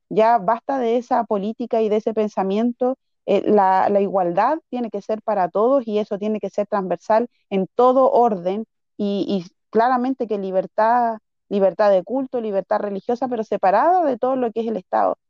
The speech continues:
El Estado más bien tiene que mostrar,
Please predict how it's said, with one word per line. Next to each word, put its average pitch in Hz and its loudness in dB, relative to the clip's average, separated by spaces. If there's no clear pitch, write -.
El 196 0
Estado 233 0
más 208 -8
bien 226 -8
tiene 226 -4
que 214 -4
mostrar, 226 0